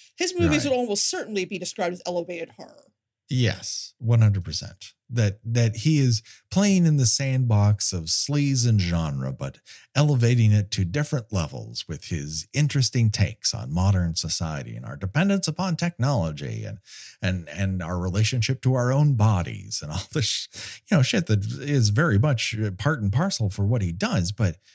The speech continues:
Speaker 2: uh, I do think it, there are people who only like a certain kind of horror movie, but still wanna tell everyone, "I love horror movies." Or the other part,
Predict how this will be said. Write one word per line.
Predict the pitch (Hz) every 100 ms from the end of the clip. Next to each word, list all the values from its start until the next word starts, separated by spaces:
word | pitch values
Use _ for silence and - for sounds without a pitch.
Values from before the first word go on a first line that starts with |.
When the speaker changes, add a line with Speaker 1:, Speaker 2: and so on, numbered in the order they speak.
| _ _ _ -
Speaker 2:
uh, | 110 -
I | 123
do | 120 123 190
think | - 156 143 - _ _ _
it, | 117 107 123 117
there | 120 117 117 -
are | 117 110
people | - 127 - 117
who | 123 117 110 - _ _ _
only | 131 170 208 185
like | 120 107 113 107 -
a | 101 98 95 - _ _
certain | - - 139 101 117 95
kind | 113 - 123 110 90
of | 76
horror | 82 78 65
movie, | 64 53 - - _ _ _ _ _
but | 110 107 117 113 -
still | - - - 170 202 226
wanna | 196 180 175
tell | 135 147 143 123
everyone, | 87 76 73 69 69 - _
"I | 101 107
love | 98 87 78 73 78 - _ _
horror | 180 139
movies." | 80 101 127 - -
Or | 175 330 67 - _ _ _
the | 117 123 156
other | 190 123
part, | - - -